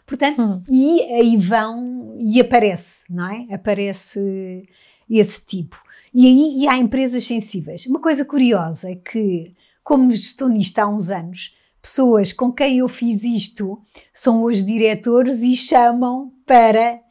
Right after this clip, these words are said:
Speaker 1: reconhecem os
Speaker 2: Claro,
Speaker 1: traços
Speaker 2: querem replicar
Speaker 1: e querem
Speaker 2: noutros,
Speaker 1: replicar.
Speaker 2: não é?
Speaker 1: E é muito engraçado verem, "Ok, tenho uma pessoa que precisa disto."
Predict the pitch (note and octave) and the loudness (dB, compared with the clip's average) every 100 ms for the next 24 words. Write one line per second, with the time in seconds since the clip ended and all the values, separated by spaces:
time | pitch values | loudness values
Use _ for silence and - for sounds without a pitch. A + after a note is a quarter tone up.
0 | _ - C4+ - A#3+ A#3+ A3+ G#3+ B3 G#3+ | _ -4 -2 0 0 0 -2 -2 -2 -2
1 | G#3 - G#3+ G3+ G#3 A3+ A#3 A3+ - A#3 | -2 -2 2 4 4 4 2 -4 -6 -4
2 | A3+ A#3+ A3 A3 A3 G3+ A3+ A3+ G#3+ A3 | -2 2 4 6 6 6 6 6 4 0
3 | G3 A3+ G3+ F#3+ G#3+ A3+ _ - G#3 A3 | -2 -4 -2 -2 -2 -8 _ 0 4 4
4 | G#3+ A3 - A3 G#3+ G#3+ A3 A3+ A3+ G3+ | 4 0 2 2 0 -4 -2 -2 -4 -2
5 | A3+ A3 A3+ F#3+ G#3+ A#3+ A3+ A3 B3+ B3 | 0 0 -4 -6 -4 0 0 2 0 0
6 | A#3+ B3 A#3 A#3 - - G#3+ F#3+ G3+ F3+ | -2 -4 -4 -6 -16 -6 -2 -2 -4 -8
7 | D3+ - - | -10 -16 -20